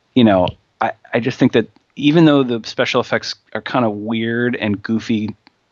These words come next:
now when you look at them, there's still some really wonderful craft that you can, it's like, you know, with old, the old Star Wars or, um, you know, any,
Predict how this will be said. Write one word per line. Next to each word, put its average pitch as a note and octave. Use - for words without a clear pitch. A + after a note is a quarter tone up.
now A2+
when G2
you F#2+
look F#2
at F#2+
them, F#2
there's -
still C#3+
some A#2+
really B2+
wonderful A2+
craft -
that G#2
you G#2
can, G2
it's G3+
like, C#4
you B3+
know, F3
with C#3+
old, C#3+
the C#3
old C#3+
Star D#3
Wars A2
or, G#2+
um, G#2
you C3
know, A#2
any, C3